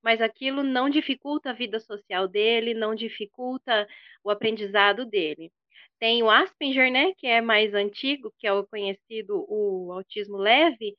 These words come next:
Ele tem interação social com as suas dificuldades, ele pode, é, adquirir talentos natos, tudo mais,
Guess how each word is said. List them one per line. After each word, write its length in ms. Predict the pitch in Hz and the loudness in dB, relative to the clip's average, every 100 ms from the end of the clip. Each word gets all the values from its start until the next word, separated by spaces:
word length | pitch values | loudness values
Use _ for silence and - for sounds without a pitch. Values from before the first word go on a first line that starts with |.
| _ - - | _ -20 -4
Ele 240 | 220 226 | 0 2
tem 320 | 226 285 370 381 | 0 0 4 6
interação 520 | 330 277 262 254 254 | 6 2 0 -8 -10
social 600 | - 233 - 220 247 320 | -12 -18 -4 2 2 2
com 80 | 254 | -6
as 120 | - | -12
suas 200 | 190 226 | -10 -10
dificuldades, 920 | 202 214 - 185 208 226 247 247 226 | -12 -18 -18 -8 0 2 2 -2 -2
ele 300 | 226 220 240 - | 0 0 -4 -2
pode, 520 | 214 220 220 233 208 _ _ - | 0 0 -2 -8 -8 _ _ -10
é, 420 | 214 214 208 196 - - - - _ | -2 2 4 4 2 -12 -20 -20 _
adquirir 500 | 202 208 220 233 269 | -4 -4 -4 0 0
talentos 520 | 277 247 240 247 220 214 | 0 2 2 0 -4 0
natos, 640 | 190 202 262 - 226 - | 6 6 6 0 -14 -18
tudo 220 | 233 208 | -14 -6
mais, 480 | 220 214 240 269 294 | 0 4 4 2 -2